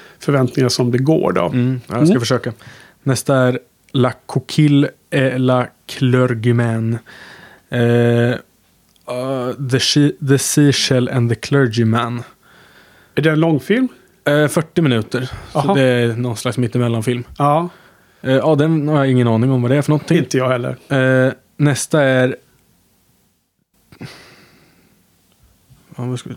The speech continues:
Speaker 2: Cheloveks kinoapparaten.
Speaker 1: Ja, men det är den här ryska filmen.
Speaker 2: Ja, Man with a Movie Camera.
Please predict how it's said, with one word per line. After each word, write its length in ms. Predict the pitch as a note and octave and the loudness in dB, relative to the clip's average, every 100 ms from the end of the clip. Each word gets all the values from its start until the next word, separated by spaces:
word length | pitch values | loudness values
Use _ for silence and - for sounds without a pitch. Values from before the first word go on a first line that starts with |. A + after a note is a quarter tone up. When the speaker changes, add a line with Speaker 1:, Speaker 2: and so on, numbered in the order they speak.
| - | -18
Speaker 2:
Cheloveks 1300 | - - C#3+ C#3 C3+ C3+ - _ _ - - - - - - | -6 0 2 2 2 0 -4 _ _ -10 -8 -6 -10 -12 -10
kinoapparaten. 1040 | - D#3+ C3+ B2 A#2 B2+ A#2+ A2+ A#2+ G#2 - - _ - | 0 2 2 0 -2 -2 -2 -4 -8 -12 -16 -20 _ -4
Speaker 1:
Ja, 120 | E3 | 0
men 140 | G3 | 0
det 160 | G3+ G#3 | 2 2
är 240 | F3 D#3 | 2 0
den 260 | D#3 D3+ D3+ | 0 0 0
här 120 | D3 | 0
ryska 260 | D3 - E3+ | -2 -2 -2
filmen. 380 | C3+ B2 D3 D#3 _ _ _ - | -2 -2 -6 -6 _ _ _ -4
Speaker 2:
Ja, 300 | C#3+ D3+ D3+ - - | -2 0 -4 -8 -2
Man 340 | D3 D3 C#3 | 0 2 2
with 100 | C3+ | 2
a 20 | |
Movie 280 | C3+ C3 A#2+ | 2 2 0
Camera. 320 | A#2+ A#2 A2+ | -2 -4 -6